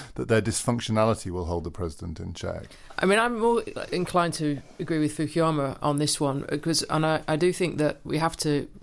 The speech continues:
Speaker 2: look at America's history and see that these confrontations between the different sites of power in the American Republic is absolutely par for the course. I mean, a lot of the talk about the threat that Trump poses, I think, is creating, in order to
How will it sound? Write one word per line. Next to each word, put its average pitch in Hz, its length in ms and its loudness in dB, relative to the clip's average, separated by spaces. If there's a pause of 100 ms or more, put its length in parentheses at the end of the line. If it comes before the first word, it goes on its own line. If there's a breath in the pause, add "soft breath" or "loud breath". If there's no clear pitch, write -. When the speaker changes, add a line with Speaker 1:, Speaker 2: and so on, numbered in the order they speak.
Speaker 2:
look 160 240 0
at - 60 2
America's 143 400 0
history 139 400 -2
and 139 140 -2
see 139 300 2
that 135 200 -2
these 135 300 0
confrontations 147 800 -2
between 139 260 -2
the 135 80 -2
different 151 300 -4
sites - 300 0
of - 120 -10
power 127 400 0 (460 loud breath)
in 143 160 2
the 139 100 2
American 135 380 0
Republic 131 640 -2
is 143 140 -2
absolutely 139 560 -2
par 135 240 -2
for - 100 -6
the 127 120 -6
course. 127 340 -4
I 139 40 -2
mean, 135 120 0
a 151 60 4
lot 160 160 4
of 139 80 -8
the - 80 -6
talk 147 320 -4
about 127 320 -6 (420 loud breath)
the - 80 -8
threat - 400 0
that - 260 -10
Trump - 320 -6 (280 soft breath)
poses, 131 560 0 (260 loud breath)
I 139 60 -2
think, 147 260 0
is 127 120 -2
creating, 147 760 -2
in 139 80 -2
order 139 180 0
to 127 240 -4